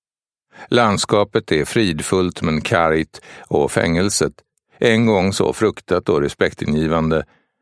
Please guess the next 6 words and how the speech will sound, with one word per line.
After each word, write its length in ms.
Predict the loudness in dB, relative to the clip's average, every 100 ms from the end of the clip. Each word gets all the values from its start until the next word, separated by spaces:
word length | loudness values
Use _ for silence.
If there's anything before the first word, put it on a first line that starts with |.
| _
ser 120 | 0 2
idag 340 | 2 2 2
moloket 720 | 2 2 0 -2 -2 -6 -4
och 200 | -4 -4
sorgset 500 | -2 0 0 -4 -6
ut. 300 | -8 -8 -16